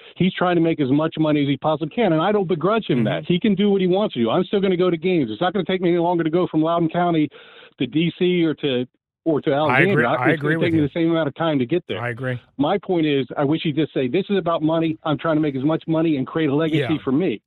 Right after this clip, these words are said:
Speaker 2: So,
Speaker 1: And
Speaker 2: so
Speaker 1: I'm gonna
Speaker 2: here,
Speaker 1: bring the
Speaker 2: here's,
Speaker 1: fans
Speaker 2: here's
Speaker 1: along
Speaker 2: how
Speaker 1: with
Speaker 2: I
Speaker 1: that.
Speaker 2: would respond to that, Chip. I, I mean, of course it's about money. Of course it's about that. Um,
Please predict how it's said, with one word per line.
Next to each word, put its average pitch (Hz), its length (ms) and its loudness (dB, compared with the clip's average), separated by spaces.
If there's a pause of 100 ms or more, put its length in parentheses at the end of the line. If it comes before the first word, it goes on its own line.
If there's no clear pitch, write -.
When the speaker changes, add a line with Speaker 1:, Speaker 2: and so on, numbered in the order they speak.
(140)
Speaker 2:
So, 254 280 4
Speaker 1:
And - 120 -6
Speaker 2:
so 247 120 2
Speaker 1:
I'm 226 80 6
gonna - 60 2
Speaker 2:
here, 302 80 0
Speaker 1:
bring 160 140 0
the 226 60 4
Speaker 2:
here's, 277 220 2
Speaker 1:
fans 147 100 0
Speaker 2:
here's 285 240 4
Speaker 1:
along 277 60 0
Speaker 2:
how 277 100 4
Speaker 1:
with 240 80 4
Speaker 2:
I 220 160 6
Speaker 1:
that. 233 60 -2
Speaker 2:
would 226 140 -2
respond 202 440 0
to 202 60 -4
that, 208 160 2
Chip. - 280 -2
I, 302 200 4
I 277 80 0
mean, 269 100 -2
of - 140 -2
course - 640 -4
it's - 180 -4
about 147 260 0
money. 110 320 -10 (320)
Of 262 280 0
course - 580 -6
it's 165 180 -4
about 123 300 -6
that. - 260 -18 (520)
Um, 196 380 2